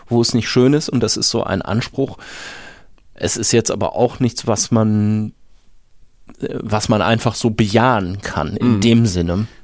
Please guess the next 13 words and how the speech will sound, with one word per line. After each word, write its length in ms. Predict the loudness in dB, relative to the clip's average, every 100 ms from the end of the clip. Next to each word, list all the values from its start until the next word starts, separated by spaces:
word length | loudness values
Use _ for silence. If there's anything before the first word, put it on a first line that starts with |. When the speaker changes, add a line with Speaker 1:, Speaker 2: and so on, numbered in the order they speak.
| -2
Speaker 2:
Ja, 180 | 0
sind 240 | 0 0 2
ja 120 | 0
auch 160 | 0 -4
oft 220 | -8 -6
einfach 300 | -6 -6 -8
tragische 580 | -8 -6 -6 -6 -8 -8
Gestalten, 580 | -10 -4 -2 -2 -2 -4
Leute, 340 | -4 -6 -8
die 200 | -6 -6
sowas 360 | -6 -6 -6 -8
machen 380 | -8 -8 -12 -8
und, 200 | -6